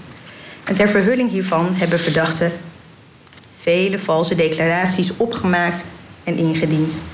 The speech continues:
waarna deze door de nietsvermoedende instituties werden uitbetaald.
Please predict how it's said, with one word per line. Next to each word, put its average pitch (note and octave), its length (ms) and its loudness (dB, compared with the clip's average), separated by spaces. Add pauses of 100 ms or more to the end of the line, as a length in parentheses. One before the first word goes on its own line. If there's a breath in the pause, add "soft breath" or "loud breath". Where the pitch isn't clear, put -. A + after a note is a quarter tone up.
(280 loud breath)
waarna E3+ 220 2
deze E3+ 360 2
door E3+ 120 2
de D#3+ 80 0
nietsvermoedende E3 760 0 (160)
instituties E3+ 640 -2
werden E3+ 200 2
uitbetaald. F#3 640 -2